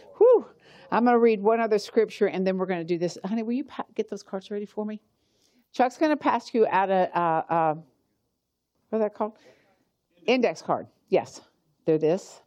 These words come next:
And what I want you to do, there's pins in the front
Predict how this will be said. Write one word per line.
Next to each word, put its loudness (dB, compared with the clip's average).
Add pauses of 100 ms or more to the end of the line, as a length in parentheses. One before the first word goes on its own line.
(760)
And 2
what 4
I 2
want 2
you -2
to -2
do, 4
there's 4
pins -2
in 0
the 0
front -4